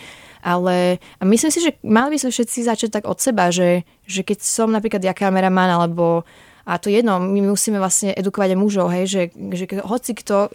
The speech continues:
v akej pozícii robí, tak sa budem snažiť od seba trochu posunúť to ďalej, že,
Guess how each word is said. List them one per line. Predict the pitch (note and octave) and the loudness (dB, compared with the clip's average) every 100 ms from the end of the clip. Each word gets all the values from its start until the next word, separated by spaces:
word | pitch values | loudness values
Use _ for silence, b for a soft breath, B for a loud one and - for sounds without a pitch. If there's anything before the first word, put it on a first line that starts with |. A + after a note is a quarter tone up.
| - | -10
v | G#3+ - G#3 | -12 -12 -2
akej | G3 A#3 | 0 0
pozícii | G#3+ G3+ F#3+ - F#3 | 0 -2 -2 -2 0
robí, | F3+ F#3 G3 | 0 0 -2
tak | - F3 - | -2 -6 -8
sa | - G3 | -6 -4
budem | F#3 G#3 | -2 0
snažiť | G#3 A3+ G3+ G3+ - | 0 0 -2 -4 -6
od | F#3+ | -4
seba | - F#3+ F#3 F3+ B B B - | -4 0 0 0 B B B -4
trochu | G#3+ A3 G3+ | -4 -2 -2
posunúť | G3 - G#3 F#3+ | -2 -2 -4 -4
to | |
ďalej, | F#3+ F#3 F3+ E3+ | -2 0 2 0
že, | E3 | -2